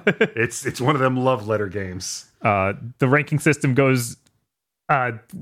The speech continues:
Speaker 2: gold, platinum, diamond, which I didn't, the first time I seen someone be like, "Oh yeah, there's something about platinum that's
Speaker 1: Mm-hmm.
Speaker 2: not just pure platinum." <laughs>
Speaker 1: As, as a person who does, who does not play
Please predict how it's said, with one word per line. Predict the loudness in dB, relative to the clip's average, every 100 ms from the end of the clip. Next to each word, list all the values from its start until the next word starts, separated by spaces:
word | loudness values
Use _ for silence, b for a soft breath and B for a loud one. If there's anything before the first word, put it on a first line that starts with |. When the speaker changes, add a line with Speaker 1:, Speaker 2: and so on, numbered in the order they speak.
| -4 2
Speaker 2:
gold, | 4 6 2 0
platinum, | 0 0 2 2 4
diamond, | 4 2 0 0 -2 -4 -10 _ _ 0
which | 2
I | 4
didn't, | 2 2 0 0 -2 0
the | -2
first | 2 2
time | 2
I | 2
seen | 0
someone | 2 2 4
be |
like, | 2 2
"Oh | 2
yeah, | 2 0
there's | 0
something | 0 0
about | 0 0 2
platinum | 0 0 -4 -6 b -6
that's | 0 0
Speaker 1:
Mm-hmm. | 0 0
Speaker 2:
not | 0 0
just | -4 0
pure | 0 2
platinum." | 2 0 0 -4 -6 B B
<laughs> | B B B B B _ _ _ _ _ _ _ _ _ _ _ _ _ _ _ _ _ _ _ _ _ _ b b b _ _
Speaker 1:
As, | -4 0
as | 0 0
a |
person | 2 0 0
who | 0 0
does, | 2 2 2 0 -10
who | -8
does | -8 -4
not | -2 -2 -6
play | -4 0 0 -2